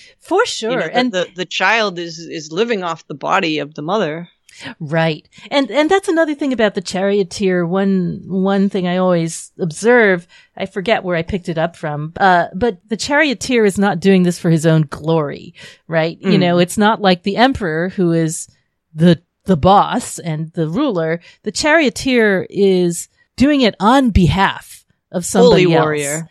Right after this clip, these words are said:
Speaker 1: Yeah, yeah. He's on a mission, and it's not really about himself. It's a fairly
Speaker 2: Mission from
Speaker 1: selfless
Speaker 2: God.
Speaker 1: archetype. <laughs>
Speaker 2: Like the Blues
Speaker 1: Right.
Speaker 2: Brothers.
Speaker 1: <laughs> And then the, then in terms of the relationship to the high priestess,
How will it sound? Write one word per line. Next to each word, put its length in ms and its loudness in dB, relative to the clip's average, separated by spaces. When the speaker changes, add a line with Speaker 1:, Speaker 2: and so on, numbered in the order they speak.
Speaker 1:
Yeah, 840 0
yeah. 640 -2
He's 240 -8
on 120 2
a 60 4
mission, 560 2
and 400 -4
it's 260 -4
not 260 0
really 300 0
about 360 0
himself. 600 -4
It's 240 -10
a 80 -6
fairly 300 -6
Speaker 2:
Mission 200 -6
from 260 -4
Speaker 1:
selfless 20 -
Speaker 2:
God. 420 0
Speaker 1:
archetype. 600 -4
<laughs> 1300 0
Speaker 2:
Like 140 -4
the 80 -4
Blues 280 4
Speaker 1:
Right. 40 -8
Speaker 2:
Brothers. 460 -4
Speaker 1:
<laughs> 100 -12
And 880 -4
then 220 -2
the, 320 2
then 240 0
in 160 -4
terms 320 -6
of 100 -8
the 100 -6
relationship 720 -6
to 80 -10
the 120 -8
high 200 -4
priestess, 720 -10